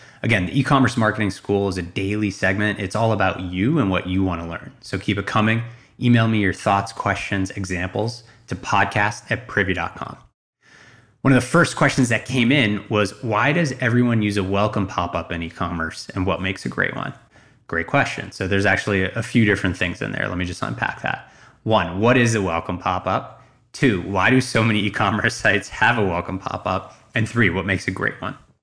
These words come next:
Cool. So first, what is it? Welcome pops, it's a form that's gonna load on top of your site, right? The idea is you're gonna capture a visitor's email address so that you can communicate with them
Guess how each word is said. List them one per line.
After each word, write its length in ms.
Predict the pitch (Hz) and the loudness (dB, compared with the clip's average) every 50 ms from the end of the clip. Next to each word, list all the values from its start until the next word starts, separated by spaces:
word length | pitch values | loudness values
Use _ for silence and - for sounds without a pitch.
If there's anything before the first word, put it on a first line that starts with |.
| _ _ _ _ _ _ _ _ - | _ _ _ _ _ _ _ _ -12
Cool. 220 | - - 101 92 | -6 -4 -4 -4
So 240 | - - - 127 120 | -4 0 2 2 4
first, 360 | 117 - 165 160 156 - - | 4 4 4 4 4 2 0
what 200 | - 127 120 113 | 0 2 4 4
is 120 | 92 82 95 | 2 0 -4
it? 140 | 101 - - - - - - - - - - - - _ _ _ _ _ _ _ _ _ _ - | -6 -8 -8 -10 -20 -20 -20 -20 -20 -20 -20 -20 -20 _ _ _ _ _ _ _ _ _ _ 0
Welcome 220 | 156 165 - 208 | 0 2 2 2
pops, 300 | 180 208 202 190 - - 139 - | 4 4 4 4 2 -2 -4 -4
it's 160 | 143 - - | -2 0 0
a 40 | 135 | -2
form 460 | - - - - 196 190 135 107 98 | -2 -2 -2 0 2 4 4 4 2
that's 140 | 95 92 - | 0 -2 -2
gonna 180 | 127 113 113 | -2 0 0
load 220 | 113 113 113 113 107 | 2 2 2 2 2
on 100 | 101 98 | 2 0
top 220 | - 101 92 90 | 0 0 0 0
of 60 | - 90 | 0 -4
your 80 | 87 | -6
site, 300 | - - 87 85 - - - | -4 -4 -6 -6 -6 -4 -4
right? 180 | 110 95 92 - - - | -2 -2 -2 -4 -6 -2
The 100 | - 107 | 2 2
idea 240 | 98 101 110 117 113 | 2 4 4 4 6
is 180 | 110 104 95 - | 4 4 2 0
you're 120 | 104 98 | 0 2
gonna 120 | 101 95 | 2 2
capture 460 | 90 - - - 110 110 - - 123 110 | 0 -2 -2 0 0 0 0 0 0 0
a 20 | |
visitor's 460 | 101 104 98 98 92 92 90 107 - | 2 0 -2 0 0 -2 -2 -2 0
email 300 | 135 123 110 107 95 90 | 2 2 4 4 2 0
address 480 | 87 87 90 87 85 90 95 - - - | -2 -4 -4 -4 -4 -4 -6 -8 -12 -18
so 160 | - - - | -12 -6 -4
that 120 | 107 104 90 | -2 -2 -2
you 100 | 98 98 | -4 -4
can 160 | - 113 104 | -6 -6 -6
communicate 680 | - - 107 107 127 147 160 156 147 - - 92 90 | -4 -2 2 4 6 6 6 6 4 2 0 -4 -2
with 120 | - 95 85 | -4 -6 -4
them 280 | 87 85 87 90 87 | -4 -4 -4 -6 -10